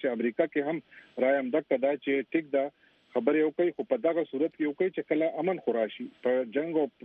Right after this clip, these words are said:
کې خو امن نشي راتلی چې یو طرف ته حملې هم کیږي او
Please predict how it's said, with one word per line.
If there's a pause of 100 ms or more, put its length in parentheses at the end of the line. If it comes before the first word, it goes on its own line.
کې
خو (100)
امن
نشي
راتلی
چې
یو
طرف
ته
حملې
هم
کیږي (480)
او